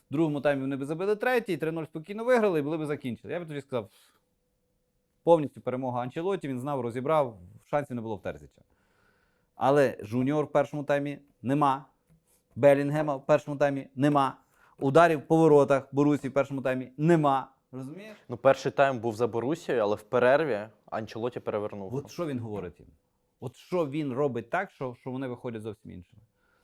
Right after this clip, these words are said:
Speaker 1: Це треба вміти, це треба розуміти. Це, це, це, знаєш, як, це в гастрономі не купиш, як каже Йож-, Йожич Сабо. Розумієш? Це та-, це те, що, що насправді, от, от, тому він великий тренер. Тому він в дві тисячі третьому році виграє. Тому він в дев'яносто сьомому є віце-чемпіоном Італії, і в дві тисячі двадцять четвертому році, в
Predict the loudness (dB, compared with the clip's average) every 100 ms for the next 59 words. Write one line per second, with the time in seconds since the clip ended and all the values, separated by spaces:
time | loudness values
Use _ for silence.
0 | _ -12 -4 -2 0 -2 -4 -8 -12 -20
1 | _ _ _ _ -14 -6 -2 -2 -2 -4
2 | -6 -8 -8 -8 -4 -4 -4 -8 -10 -8
3 | -6 -6 -8 -8 -8 -8 -8 -8 -10 -10
4 | -8 -8 -10 -12 -12 -12 -12 -12 -14 -16
5 | -16 -16 -16 -14 -16 -16 _ _ -12 -12
6 | -14 -10 -10 -6 -8 -8 -6 -2 -4 -4
7 | -6 -6 _ _ -10 -10 -4 -2 -2 -4
8 | -8 -10 -14 -14 -14 -14 -20 -18 -10 -6
9 | -6 -6 -6 -8 -10 -8 -8 -10 -20 _
10 | _ -6 -2 -2 -2 -4 -6 -4 -4 -4
11 | -6 -8 -8 -10 -10 -12 -14 _ _ _
12 | _ _ _ _ _ -6 -2 0 0 -2
13 | -4 -8 -4 -2 -2 -4 -2 -2 -4 -8
14 | -12 -8 -6 -6 -4 -2 -2 -4 -8 -8
15 | -8 -8 -8 -8 -6 -8 _ -6 -4 -6
16 | -4 -6 -8